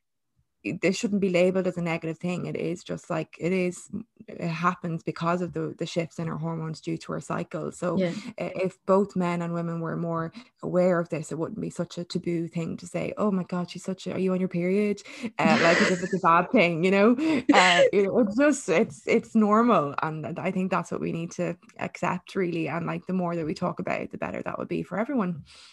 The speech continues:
Speaker 2: Yeah, that was really a thing, wasn't it? Like, if you're in any way ratty, they're just like, "Oh, you on your period?" <laughs>
Speaker 1: Yeah, are you,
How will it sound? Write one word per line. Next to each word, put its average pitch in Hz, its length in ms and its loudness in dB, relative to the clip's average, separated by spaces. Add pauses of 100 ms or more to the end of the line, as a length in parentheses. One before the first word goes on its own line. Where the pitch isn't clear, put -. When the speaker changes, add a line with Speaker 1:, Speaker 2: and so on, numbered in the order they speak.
(140)
Speaker 2:
Yeah, 208 420 8
that 240 160 8
was 294 180 8
really 254 220 8
a 240 60 8
thing, 254 160 8
wasn't 226 260 10
it? 175 80 6
Like, 185 180 6
if 196 120 8
you're 196 180 8
in 202 80 8
any 226 220 10
way 196 200 8
ratty, 180 520 4
they're 175 160 0
just 190 180 -6
like, 156 200 -2 (100)
"Oh, 185 260 -2
you 196 160 -4
on 202 80 0
your 185 100 0
period?" 175 360 -2
<laughs> - 640 -2
Speaker 1:
Yeah, 220 240 6
are 202 80 2
you, 226 180 -6